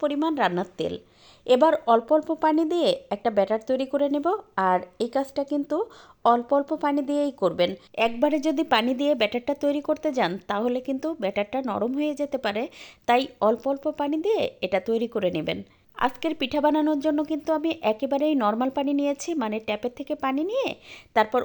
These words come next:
ওই পানিটা দিয়েই কিন্তু ব্যাটারটা তৈরি করে নিচ্ছি। তো দেখতেই পাচ্ছেন ব্যাটারটা তো রেডি হয়ে গেছে। এখন একটা ব্লেন্ডার জারে দিয়ে ঢাকনা দিয়ে ঢেকে দুই তিন মিনিট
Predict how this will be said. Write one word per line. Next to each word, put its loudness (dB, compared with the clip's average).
ওই 2
পানিটা -2
দিয়েই 0
কিন্তু -6
ব্যাটারটা -2
তৈরি 0
করে 0
নিচ্ছি। -8
তো 0
দেখতেই -2
পাচ্ছেন -2
ব্যাটারটা -2
তো 2
রেডি -2
হয়ে 4
গেছে। -4
এখন -4
একটা -2
ব্লেন্ডার 0
জারে 0
দিয়ে -2
ঢাকনা -2
দিয়ে 2
ঢেকে -2
দুই -2
তিন -2
মিনিট 0